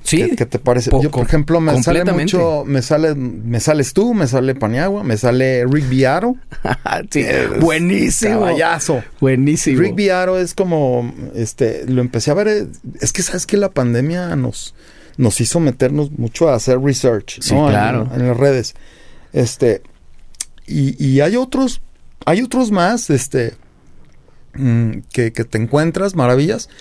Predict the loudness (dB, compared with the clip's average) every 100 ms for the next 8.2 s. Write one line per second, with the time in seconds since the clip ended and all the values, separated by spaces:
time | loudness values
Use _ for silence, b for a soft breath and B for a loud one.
0 | B B B -2 2 4 2 0 0 0
1 | 2 0 -4 -6 -4 -4 -2 -2 0 0
2 | 0 -2 -4 -4 -2 -4 -2 -2 0 -4
3 | -6 -4 -2 0 0 0 0 -2 -2 -6
4 | -6 -2 0 2 0 -2 -2 -2 -6 -6
5 | -8 -8 -6 -4 -4 -6 -6 -8 -8 -10
6 | -14 -12 -14 -6 -6 -6 -12 B B B
7 | B 0 2 4 4 2 2 0 2 2
8 | 2 -2